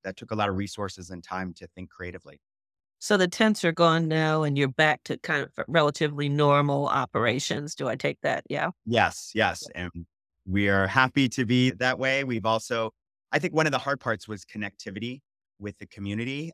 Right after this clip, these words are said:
Speaker 1: because, yes, you can connect through computers like this and through Zoom, but it's not the same thing of being in person. And so for our assemblies and our special events, everything was done on Zoom. But, like,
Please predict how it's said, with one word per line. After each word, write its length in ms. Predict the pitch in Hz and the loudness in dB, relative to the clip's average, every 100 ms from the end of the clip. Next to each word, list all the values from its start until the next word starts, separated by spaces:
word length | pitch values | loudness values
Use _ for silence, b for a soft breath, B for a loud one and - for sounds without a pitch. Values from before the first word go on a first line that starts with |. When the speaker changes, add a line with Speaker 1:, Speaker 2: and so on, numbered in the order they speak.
| 95 | -8
Speaker 1:
because, 600 | 113 - 110 107 - - _ _ | -8 -4 -2 -2 -6 -16 _ _
yes, 280 | 143 135 - | 0 0 0
you 80 | 120 | -8
can 180 | 127 110 | -8 -6
connect 580 | 113 110 107 113 - - | -2 0 0 -4 -14 -14
through 560 | 110 110 104 98 98 - _ | -6 -4 -4 -6 -10 -12 _
computers 480 | - 95 98 98 95 | -18 -10 -6 -6 -4
like 160 | 98 95 | -6 -4
this 300 | 95 92 - | -6 -6 -8
and 160 | 92 | -10
through 180 | 90 98 | -8 -10
Zoom, 460 | 87 104 107 95 92 | -4 0 2 0 -2
but 260 | 98 92 - _ | -4 -4 -8 _
it's 120 | 127 - | -6 -2
not 160 | 135 | -2
the 80 | 135 | -2
same 300 | - 113 104 | -4 -2 -2
thing 180 | 104 101 | -2 -6
of 100 | 92 | -4
being 200 | 98 95 | -2 0
in 100 | 92 | -2
person. 560 | 80 107 - 147 165 180 | -4 -10 -8 -8 -8 -10
And 180 | 104 101 | -10 -10
so 360 | - 107 98 98 | -6 -4 -4 -6
for 220 | - 107 | -6 -4
our 140 | 95 90 | -4 -4
assemblies 800 | 90 - 110 110 123 123 127 - - | -6 -2 -2 -2 -6 -10 -12 -14 -8
and 100 | 98 | -6
our 100 | 92 | -6
special 420 | - 101 - 98 | -6 -8 -6 -6
events, 420 | 92 92 107 - - | -4 -2 -4 -6 -6
everything 400 | 104 110 110 104 | -4 -4 -6 -8
was 140 | 95 | -8
done 200 | 98 95 | -6 -4
on 160 | 92 90 | -6 -8
Zoom. 460 | - 95 98 123 | -12 -10 -8 -6
But, 160 | 104 92 | -8 -6
like, 220 | 92 90 | -6 -6